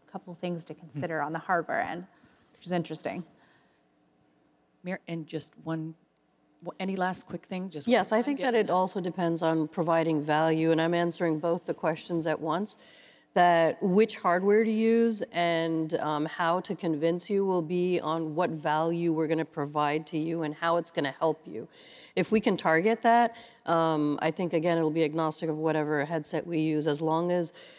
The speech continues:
Speaker 3: according to your organization, according to your requirements, if we can give you what you need, uh, we can use any of those headsets.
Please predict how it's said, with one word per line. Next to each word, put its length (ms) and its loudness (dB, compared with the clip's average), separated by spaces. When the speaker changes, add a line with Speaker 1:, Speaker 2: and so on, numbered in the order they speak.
Speaker 3:
according 400 2
to 120 -2
your 180 4
organization, 920 2
according 380 0
to 120 -6
your 200 2
requirements, 720 0
if 80 -10
we 100 0
can 180 -4
give 200 0
you 140 2
what 200 2
you 260 -2
need, 460 0
uh, 180 0
we 100 2
can 180 -2
use 220 0
any 240 0
of 100 -4
those 220 -8
headsets. 640 -10